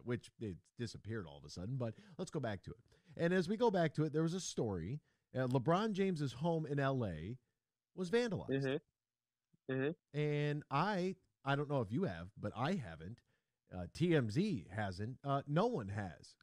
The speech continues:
Speaker 1: come up with a single photograph of the vandalism that allegedly took place at his home.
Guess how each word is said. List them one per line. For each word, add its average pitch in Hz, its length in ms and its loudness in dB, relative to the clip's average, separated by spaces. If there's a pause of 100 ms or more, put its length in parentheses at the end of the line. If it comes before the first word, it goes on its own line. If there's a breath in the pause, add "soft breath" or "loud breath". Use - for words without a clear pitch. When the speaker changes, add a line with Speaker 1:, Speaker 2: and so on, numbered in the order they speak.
(280)
Speaker 1:
come 180 220 2
up 185 180 -2
with 139 300 0
a 135 240 0
single 202 420 0
photograph 123 640 -2 (140)
of 127 240 0
the 123 80 0
vandalism 113 720 -2
that 127 120 -2
allegedly 120 520 0
took - 240 -8
place 87 400 -8 (500)
at 120 140 -2
his 156 180 0
home. 208 300 -6